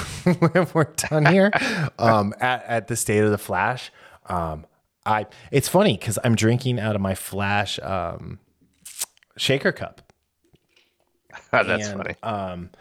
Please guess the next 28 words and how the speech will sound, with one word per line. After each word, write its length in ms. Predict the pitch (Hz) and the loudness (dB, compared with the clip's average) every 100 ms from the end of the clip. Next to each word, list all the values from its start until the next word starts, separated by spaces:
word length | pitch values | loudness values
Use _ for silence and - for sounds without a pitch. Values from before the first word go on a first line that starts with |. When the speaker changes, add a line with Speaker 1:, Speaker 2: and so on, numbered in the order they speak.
| - _ _ - | -20 _ _ -10
Speaker 1:
I, 360 | 101 101 101 95 | -8 -8 -10 -10
I 100 | 107 | -12
could 280 | 101 - 110 | -10 -6 -4
not 280 | 101 104 104 | -4 -4 -6
be 100 | 104 | -10
happier 760 | 87 104 110 113 95 87 85 - | -6 -4 -4 -6 -10 -10 -14 -16
about 320 | - 92 92 | -12 -8 -6
what's 180 | 92 95 | -8 -10
happening. 540 | - 92 90 92 95 - _ _ _ _ _ _ _ _ _ _ _ _ - | -6 -6 -8 -12 -16 -20 _ _ _ _ _ _ _ _ _ _ _ _ 0
Speaker 2:
Oh, 180 | 131 98 - | 0 2 2
I 100 | 120 | 4
will 180 | 135 131 | 6 4
say 200 | 135 107 | 2 2
this. 360 | 113 98 - _ _ | 4 2 -2 _ _
Extraction 600 | 101 - - 104 - 123 | -8 -2 2 2 2 0
coup, 340 | 110 135 123 123 - _ _ _ _ | 0 2 2 0 -6 _ _ _ _
good, 200 | - 113 | 0 0
solid 320 | - 110 101 98 | 4 4 4 2
movie. 400 | 98 95 95 - | 0 0 -2 -4
Speaker 1:
Yeah. 140 | 113 110 _ _ _ _ | -12 -14 _ _ _ _
Speaker 2:
Some 160 | - 98 | -4 0
great 260 | 117 110 107 | 2 4 6
action 360 | 101 - 101 | 4 2 -4
sequences, 640 | - 101 - 95 - 98 - | -2 -2 0 -2 0 0 0
some 200 | 104 98 | 0 2
one-shots 520 | 104 101 110 98 - | 2 2 0 -2 -2
that 120 | 98 | -2
are 180 | 90 90 | -2 -4